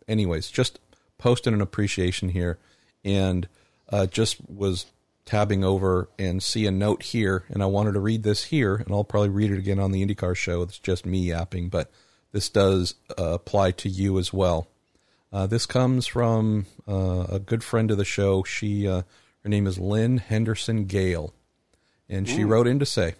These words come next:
Speaker 1: "M P, I don't know if you remember when I sent a comment in about my husband downloading the podcasts, and we would listen to them on the go when we traveled."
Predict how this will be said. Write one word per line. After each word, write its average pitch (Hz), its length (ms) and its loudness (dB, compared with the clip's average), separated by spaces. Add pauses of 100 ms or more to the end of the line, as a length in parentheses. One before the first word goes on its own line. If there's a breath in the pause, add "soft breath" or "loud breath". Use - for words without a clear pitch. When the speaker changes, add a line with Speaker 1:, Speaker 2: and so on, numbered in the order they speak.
(200)
Speaker 1:
"M 131 160 2
P, 113 300 0 (1600)
I 107 80 2
don't 123 100 4
know 135 100 6
if - 120 -2
you 147 80 4
remember 123 500 4 (160)
when 104 160 0
I 98 80 2
sent 110 360 0
a 104 60 0
comment 123 600 2
in 101 180 0
about 98 300 2
my 95 160 2
husband 95 640 -2
downloading 104 540 2
the 92 80 -2
podcasts, 101 920 -2 (520)
and 107 100 2
we 107 80 4
would 104 160 2
listen 123 360 0
to 110 80 2
them 87 320 -2 (140)
on 95 160 -2
the 87 60 -2
go 95 400 4
when 92 260 -2
we 98 100 -2
traveled." 160 540 -4